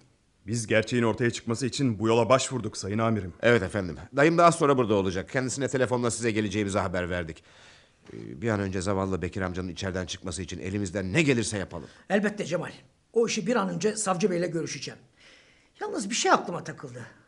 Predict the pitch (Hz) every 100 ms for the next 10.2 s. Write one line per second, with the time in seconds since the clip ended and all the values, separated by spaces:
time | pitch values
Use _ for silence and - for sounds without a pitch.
0 | - 123 139 123 110 101 107 104 98 95
1 | 90 95 151 165 _ _ - 214 226 320
2 | - - _ - 214 285 - 349 285 208
3 | 170 175 165 156 131 - - 147 240 311
4 | 254 - 117 180 196 _ _ _ - 120
5 | 226 - 247 277 285 302 269 240 120 92
6 | 76 71 - _ - 156 233 - - 220
7 | - - 202 185 - - 185 - 214 214
8 | 285 - - _ _ - 165 233 262 233
9 | 240 233 226 220 220 220 220 214 208 208
10 | 180 76